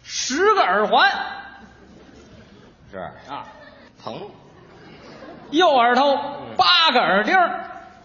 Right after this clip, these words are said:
Speaker 2: 哇。
Speaker 1: 这儿有六个鼻钉儿。
Speaker 2: 啊。
Speaker 1: 这儿有三个唇钉儿。
Speaker 2: 对。
Speaker 1: 舌头还十五个舌钉儿。
Speaker 2: 对。狼牙棒啊，这是。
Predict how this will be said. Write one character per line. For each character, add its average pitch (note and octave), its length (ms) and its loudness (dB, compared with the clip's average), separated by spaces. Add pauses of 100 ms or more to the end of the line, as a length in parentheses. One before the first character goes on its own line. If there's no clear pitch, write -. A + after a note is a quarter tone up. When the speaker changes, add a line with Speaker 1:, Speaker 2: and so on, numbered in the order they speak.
(160)
Speaker 2:
哇。 C#4 320 -6 (760)
Speaker 1:
这 C#4 100 -10
儿 B3+ 100 -2
有 A#3 140 0
六 D4 200 0
个 A#3 80 -4
鼻 D4+ 220 -4
钉 F4 100 2
儿。 E4+ 140 2 (640)
Speaker 2:
啊。 B2+ 280 -14 (720)
Speaker 1:
这 G3+ 80 -16
儿 G#3+ 100 -8
有 G#3 140 -4
三 C#4 280 -2
个 A3+ 560 -2
唇 C#4+ 240 -6
钉 D#4+ 100 2
儿。 D#4 320 0
Speaker 2:
对。 G#3 100 -14 (640)
Speaker 1:
舌 A#3+ 240 -8
头 A#3+ 140 -2
还 C4 160 -2
十 B3+ 180 -10
五 G#3 180 -6
个 G#3 140 -2
舌 C4 240 0
钉 D4 100 -2
儿。 D4+ 160 0 (220)
Speaker 2:
对。 A#2+ 160 -10 (800)
狼 G3+ 240 0
牙 C#4+ 200 4
棒 E4+ 320 4
啊， E3 100 2
这 D#3+ 80 2
是。 C#3 360 -2